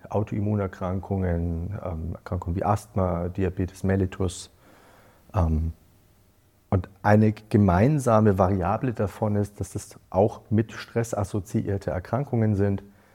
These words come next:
Nicht unbedingt, dass wenn ich jetzt ganz viel Stress habe, dann kriege ich das als monokausal, aber die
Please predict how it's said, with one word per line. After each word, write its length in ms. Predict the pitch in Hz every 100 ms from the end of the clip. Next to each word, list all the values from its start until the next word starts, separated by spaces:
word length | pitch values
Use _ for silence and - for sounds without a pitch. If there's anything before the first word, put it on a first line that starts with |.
| _ _ _ _ -
Nicht 440 | 131 113 110 113
unbedingt, 440 | 110 107 104 107 107
dass 200 | 98 98
wenn 160 | 110
ich 80 | 110
jetzt 260 | 101 - 101
ganz 240 | 101 117
viel 160 | - 95
Stress 340 | - 120 -
habe, 240 | 101 95
dann 200 | 92 92
kriege 300 | - 107 117
ich 140 | 117 -
das 220 | 107 -
als 180 | 90 95
monokausal, 880 | 92 127 131 - 113 107 104 110 110
aber 180 | 98
die 160 | 104